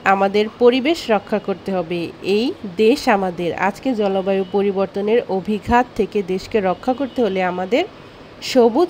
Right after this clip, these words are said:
বাংলাকে আরও সবুজ করতে হবে। জাতির পিতা বঙ্গবন্ধু শেখ মুজিবুর রহমান আমাদের স্বাধীনতা দিয়ে গেছেন। বাংলাদেশকে আমরা সোনার বাংলা হিসেবে গড়তে চাই।"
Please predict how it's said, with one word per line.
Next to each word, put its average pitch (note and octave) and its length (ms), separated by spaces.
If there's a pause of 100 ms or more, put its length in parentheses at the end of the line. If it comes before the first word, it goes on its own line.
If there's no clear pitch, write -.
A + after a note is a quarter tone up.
বাংলাকে G#3+ 580
আরও G3 240
সবুজ G#3+ 460
করতে G3 340
হবে। F#3 400 (520)
জাতির G3+ 380 (120)
পিতা B3+ 360
বঙ্গবন্ধু G#3 600
শেখ G#3 300
মুজিবুর G3 380
রহমান A3 460
আমাদের G3 380
স্বাধীনতা G3+ 640
দিয়ে G3 240
গেছেন। F#3 400 (500)
বাংলাদেশকে G3+ 680
আমরা A3 220
সোনার A3 380
বাংলা G3 360
হিসেবে C4 400
গড়তে G3 280
চাই।" F3+ 280